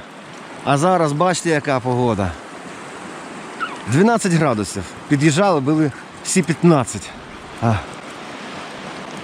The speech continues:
Друзі, ми сьогодні не одні. Я, Ірішка і наша знайома Лена. <laughs> Ми не так високо,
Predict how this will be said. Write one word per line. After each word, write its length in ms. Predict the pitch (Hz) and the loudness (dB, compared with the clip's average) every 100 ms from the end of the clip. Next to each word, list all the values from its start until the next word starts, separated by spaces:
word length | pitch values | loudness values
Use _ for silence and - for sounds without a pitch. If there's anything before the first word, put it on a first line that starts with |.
| - - - | -12 -12 4
Друзі, 320 | 151 208 165 | 8 8 8
ми 160 | 190 277 | 4 4
сьогодні 460 | 180 180 180 175 98 - - - - 113 | 4 4 4 2 0 -8 -16 -16 -6 4
не 140 | 180 | 8
одні. 300 | 175 120 104 78 - 98 | 8 6 2 0 -8 0
Я, 260 | 135 226 165 | 2 2 2
Ірішка 460 | 131 196 - 185 151 - - - - | 2 2 2 0 -2 -8 -16 -16 -2
і 120 | 240 | 4
наша 260 | 240 214 180 | 4 4 2
знайома 520 | 160 160 165 151 123 - - - | 2 4 4 2 0 -4 -10 0
Лена. 360 | 131 113 95 82 - - - - - - - - - 175 - | 2 2 0 -4 -10 -14 -14 -12 -12 -12 -12 -4 -2 -2 0
<laughs> 240 | 196 - 170 - - - - - - - - - - - - - - - - - - - - - - - - | 0 2 0 -2 -8 -14 -18 -16 -16 -14 -14 -6 -2 -2 -4 -8 -10 -14 -14 -14 -14 -14 -14 -14 -14 -10 4
Ми 140 | 135 | 8
не 100 | 127 | 8
так 200 | 117 180 | 6 2
високо, 520 | 135 120 - 87 80 | 4 4 4 -4 -4